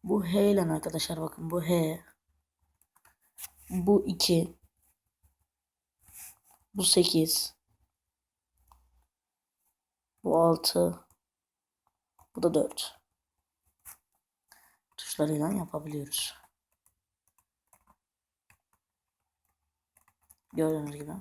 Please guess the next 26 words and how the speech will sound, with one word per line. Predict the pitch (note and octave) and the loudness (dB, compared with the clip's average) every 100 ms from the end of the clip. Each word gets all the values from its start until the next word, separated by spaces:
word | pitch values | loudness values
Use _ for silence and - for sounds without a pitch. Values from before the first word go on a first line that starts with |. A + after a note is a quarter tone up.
| - - | -16 -10
böyle | D#3 D#3+ | -6 -6
yapabilirsiniz. | - A3 - - - - - | -6 -8 -6 -8 -6 -8 -8
Çok | - - | -8 -12
kolay. | - - - - _ _ _ _ _ _ _ _ _ _ _ _ _ _ _ _ _ - | -12 -12 -14 -20 _ _ _ _ _ _ _ _ _ _ _ _ _ _ _ _ _ -2
Bu | F3 | 0
arada | F3 F3 | 2 0
o, | E3+ - _ _ | -2 -6 _ _
e, | E3 D#3 D3+ D#3 D3+ D#3 D#3 | -12 -8 -6 -6 -6 -6 -6
Lowrider | D#3 F3 F3 F3+ F#3 F#3 | 0 2 4 6 4 4
görevini | F3+ F3+ F#3 F#3 | 2 2 2 2
de | F3+ | 4
arkadaşlar | E3+ F3 E3+ E3 G3 | 4 4 4 2 0
şöyle | - F3 | 2 0
geçebiliyorsunuz. | F3 E3 E3 F3 D#3 - - | 0 -2 -6 -6 -6 -6 -12
Yani | - F3 | -10 -2
geçemeyenler | E3+ F3+ E3+ D#3+ D#3+ | 0 0 0 0 0
arkadaşlarımız | D#3+ D3+ D#3 D#3 D#3+ D#3+ | -2 -2 -4 -2 -2 0
olursa | E3 F3+ F#3 | -2 -2 -2
ben | E3 E3 | -2 -2
de | |
geçemiyordum. | E3 - D#3+ D#3+ A3 - _ _ _ _ _ _ _ _ | -2 -4 -8 -8 -10 -14 _ _ _ _ _ _ _ _
E, | - D3+ | -8 -4
geçtim | E3+ E3 - E3+ | 0 0 0 -2
ama. | D3+ F#3 B3 - _ _ _ _ _ _ _ | -2 -2 -4 -10 _ _ _ _ _ _ _
Şöyle | - A3+ F#3+ | -2 2 2
arkadaşlar | F3+ F3+ E3+ - - | 2 0 0 -2 -6